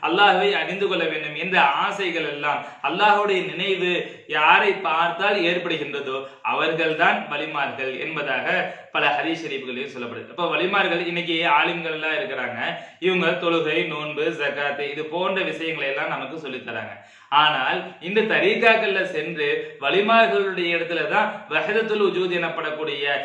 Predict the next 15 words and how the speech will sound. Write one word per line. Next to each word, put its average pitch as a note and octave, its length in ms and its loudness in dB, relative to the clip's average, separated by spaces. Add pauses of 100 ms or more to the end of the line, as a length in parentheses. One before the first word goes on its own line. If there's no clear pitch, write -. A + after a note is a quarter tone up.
(140)
அந்த F3 280 2
ஞானத்தை F#3+ 640 2
பற்றி D3+ 240 -4
நாம E3+ 220 -2
தெரிந்து C3+ 360 -6
கொள்ள C3+ 160 -4
முடிகிறது. A#2 520 -10
அந்த F3+ 220 -4
ஞானத்தை G#3+ 500 4
பற்றி G3+ 220 0
நாம F#3+ 180 0
தெரிஞ்சு F3+ 360 0
கொள்ளக்கூடிய E3 440 0
சமயத்துல D3 540 -4
தான் C3 280 -2